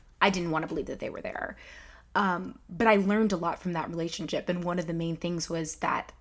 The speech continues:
my intuition always knows, and she always tells me, even if I don't want to believe her. So I really, really think that that's something that we should be paying more attention to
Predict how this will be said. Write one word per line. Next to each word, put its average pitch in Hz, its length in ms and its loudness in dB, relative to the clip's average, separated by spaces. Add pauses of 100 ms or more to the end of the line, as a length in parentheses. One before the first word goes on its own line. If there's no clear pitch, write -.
(300)
my 190 200 6
intuition 180 720 0
always 175 380 2
knows, - 520 -6 (140)
and 190 120 4
she - 140 0
always 180 280 0
tells 170 340 0
me, 165 160 -2
even 180 180 -6
if 175 100 -10
I 175 60 -6
don't 180 200 -6
want - 100 -6
to - 80 -6
believe - 220 -4
her. - 260 -6 (720)
So - 220 6
I 190 140 6 (120)
really, 202 320 4
really 175 300 0
think 165 340 -4
that 165 180 -4
that's 165 240 -2
something 170 300 0
that 170 120 -2
we 170 80 -4
should 160 220 -4
be 185 80 -6
paying 175 320 -4
more 165 240 -4
attention 180 540 -2
to 156 420 -2